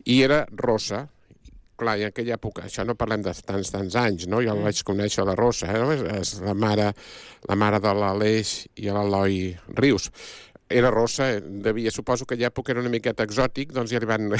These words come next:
Speaker 1: <laughs> van ser coneguda la casa com Cala, Cala Rosa. Tenim a Cal Baldric o Cal Senyor Pepe, el número tretze, que aquesta casa va ser un magatzem de la família Baldric, una família que tenia la casa pairal al carrer Major,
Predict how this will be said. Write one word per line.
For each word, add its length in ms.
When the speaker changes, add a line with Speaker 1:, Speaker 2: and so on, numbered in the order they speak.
Speaker 1:
<laughs> 400
van 140
ser 200
coneguda 500
la 160
casa 240
com 160
Cala, 380
Cala 240
Rosa. 360
Tenim 300
a 60
Cal 260
Baldric 520
o 100
Cal 240
Senyor 300
Pepe, 340
el 120
número 280
tretze, 520
que 80
aquesta 240
casa 320
va 80
ser 140
un 80
magatzem 500
de 100
la 140
família 400
Baldric, 480
una 160
família 520
que 540
tenia 300
la 80
casa 260
pairal 360
al 40
carrer 240
Major, 440